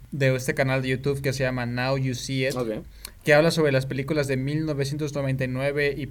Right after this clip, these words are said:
Speaker 1: cómo las, y cómo, y por qué las películas de mil novecientos noventa y nueve hablaban todos, todas, o muchas, vaya, de sus per-, unos personajes que estaban como que completamente aburridos con su vida, este, todo como que era muy gris, apegados a la rutina, ¿no?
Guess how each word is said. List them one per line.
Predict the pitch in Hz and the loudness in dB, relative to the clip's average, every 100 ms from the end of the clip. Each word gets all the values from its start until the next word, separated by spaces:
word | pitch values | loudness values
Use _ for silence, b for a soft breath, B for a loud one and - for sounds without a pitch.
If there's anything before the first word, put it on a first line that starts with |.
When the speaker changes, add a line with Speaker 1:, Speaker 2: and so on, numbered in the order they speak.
| - | -8
Speaker 1:
cómo | - 139 143 | -4 0 0
las, | 135 135 - | 0 -4 -10
y | - 151 | -10 -8
cómo, | 147 151 | -6 -4
y | 156 | 0
por | 135 131 | 0 2
qué | 170 | 2
las | 160 | 2
películas | 147 147 156 147 | -2 -4 0 0
de | 139 | 2
mil | 139 147 147 | 0 -2 -2
novecientos | 139 135 139 139 135 | 0 -2 -2 -4 -4
noventa | 131 127 | -4 -4
y | 131 | -4
nueve | 131 135 135 135 B B B | -2 -2 -2 -4 B B B
hablaban | 131 127 131 139 135 | 2 4 4 4 2
todos, | 135 131 135 127 - b b b - - | 2 2 2 -2 -6 b b b -16 -2
todas, | 170 143 143 139 135 156 | 4 6 6 4 0 0
o | 147 | 4
muchas, | 170 160 127 | 4 4 2
vaya, | 123 123 120 110 B B | 2 2 0 -2 B B
de | 143 131 120 | 0 2 2
sus | 120 127 | -2 -4
per-, | 135 131 | -4 -4
unos | 156 143 | -4 -4
personajes | 147 139 135 131 131 139 135 135 | -2 -2 0 0 0 0 0 -2
que | 127 | -6
estaban | 117 127 127 | -2 -2 -2
como | 120 117 117 | -2 -4 -4
que | 117 | -4
completamente | 113 117 127 135 131 135 131 | -4 -2 -2 -2 -2 -2 -2
aburridos | 123 123 135 135 127 | -2 -2 -2 -2 -2
con | 139 135 | -4 -4
su | 135 | -4
vida, | 131 131 131 127 127 123 B B B | -4 -2 0 0 -4 -6 B B B
este, | 127 117 - 123 113 110 110 | -4 -2 -2 -2 0 -2 -2
todo | - 131 135 135 | 2 4 4 2
como | 120 113 | -2 0
que | 127 | 2
era | 127 | 2
muy | 123 123 131 120 | 2 0 -2 -2
gris, | 131 131 131 127 127 120 | -2 -2 0 0 -2 -2
apegados | 123 117 117 123 127 | -4 -2 0 2 0
a | 127 | -2
la | |
rutina, | 123 123 139 131 127 127 123 | -4 -6 -4 -4 -2 -4 -4
¿no? | 120 127 | -4 -6